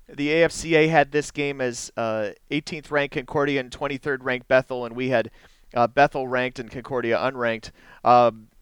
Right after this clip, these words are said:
you know, even though Concordia Chicago lost this game, Keith,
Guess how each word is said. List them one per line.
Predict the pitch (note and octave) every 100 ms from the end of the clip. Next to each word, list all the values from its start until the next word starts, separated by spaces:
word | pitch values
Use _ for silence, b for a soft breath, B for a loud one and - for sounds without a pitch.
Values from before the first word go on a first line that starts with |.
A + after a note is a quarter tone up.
| _ _ -
you | D3+
know, |
even | D#3 A3+ F#3
though | F3
Concordia | F3 D#3 E3+ D#3 D3 B2 - _
Chicago | - C#3 D3+ C3+ C3 A#2+
lost | C3+ F3 -
this | C3
game, | - B2 A2+
Keith, | C3 A#2